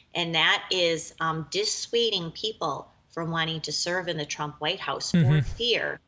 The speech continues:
Speaker 1: of legal retaliation, which we see, and we're, we're still seeing to this day.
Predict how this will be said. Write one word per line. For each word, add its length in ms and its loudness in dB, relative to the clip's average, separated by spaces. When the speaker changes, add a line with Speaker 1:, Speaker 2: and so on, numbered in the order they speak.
Speaker 1:
of 120 -4
legal 520 0
retaliation, 800 0
which 240 -6
we 80 -4
see, 300 2
and 120 -2
we're, 120 -2
we're 80 -14
still 200 -2
seeing 240 -4
to 100 -8
this 160 -6
day. 320 -6